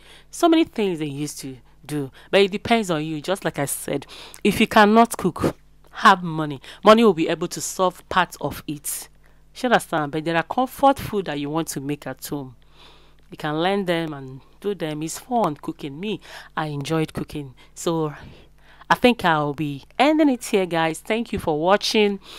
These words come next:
If you have not subscribed, guys, please, please hit the button line, subscribe to my YouTube channel. It's your baby girl, a beast lady on the beats. That's just it. I make videos about food tips and other things.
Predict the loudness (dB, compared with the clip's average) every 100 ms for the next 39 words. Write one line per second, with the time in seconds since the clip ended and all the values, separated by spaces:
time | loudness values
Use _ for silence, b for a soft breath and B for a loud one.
0 | B 2 2 4 2 2 2 2 4 0
1 | -4 -8 -10 -10 -10 -16 -18 b b -6
2 | -6 -8 -8 -8 -6 -4 -4 -2 -4 -2
3 | -2 -2 -4 -8 B B -4 -4 0 2
4 | 2 0 -4 -4 -2 -2 -2 -4 -8 -6
5 | -6 -6 -10 B B -14 -4 -2 0 0
6 | 0 0 0 -4 -10 -10 -10 -10 -10 -12
7 | -4 -4 -4 -6 -6 -4 -6 -10 -12 -12
8 | -12 -12 -12 b b 0 0 0 -8 -6
9 | -6 -4 0 2 0 -4 -16 B B B
10 | -2 2 4 4 4 0 -8 -14 B B
11 | -6 -2 -4 -4 -4 -2 -2 0 0 0
12 | 0 0 0 -4 -14 -6 0 0 0 -4
13 | -10 -12 -20